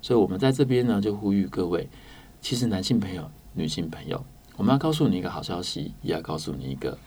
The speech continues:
坏消息。好消息先讲，牙周病绝对可以预防。牙周病预防的方法只有一个：每天正常刷牙用牙线。如果你不太清楚怎么用，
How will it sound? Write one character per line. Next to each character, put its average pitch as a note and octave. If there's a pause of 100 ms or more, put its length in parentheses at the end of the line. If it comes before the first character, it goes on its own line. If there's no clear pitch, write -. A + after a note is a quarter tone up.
(120)
坏 D#2
消 -
息。 - (540)
好 -
消 E3+
息 G3
先 A2+
讲， - (720)
牙 F#2+
周 G2+
病 G2 (160)
绝 D#2+
对 F2
可 -
以 C#2+
预 D2+
防。 - (680)
牙 G2
周 G2+
病 G2+
预 A2+
防 F2+
的 F#2+
方 G#2
法 - (240)
只 -
有 D2
一 D#2
个： - (760)
每 E2+
天 B2 (220)
正 A#2
常 E2+
刷 F#2+
牙 D2+
用 E2
牙 D2+
线。 E2 (1000)
如 A#2
果 B2+
你 F#2
不 A2+
太 C3+
清 C3+
楚 B2+
怎 D#2
么 C#2+
用， G2